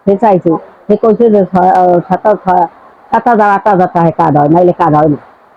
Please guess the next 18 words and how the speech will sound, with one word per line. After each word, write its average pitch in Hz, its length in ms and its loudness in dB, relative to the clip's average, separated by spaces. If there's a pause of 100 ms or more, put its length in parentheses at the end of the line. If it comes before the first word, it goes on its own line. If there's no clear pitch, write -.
(160)
সে 175 80 -2
কইছে 160 360 -2
যে, 131 120 -2 (280)
তাই 185 180 -2
কইছি, 202 240 -2
"বাবা, 180 240 2 (140)
আল্লাহ 175 220 2
রাস্তায় 190 280 0
আমার 190 200 2
দয়া 190 180 2
করে 208 240 0
দাও, 214 260 2
আমার 190 200 0
তো - 160 -2
নাই 220 220 2
কেউ।" 233 160 2 (140)
এরপরে 277 440 2 (360)
কার্ড 233 200 0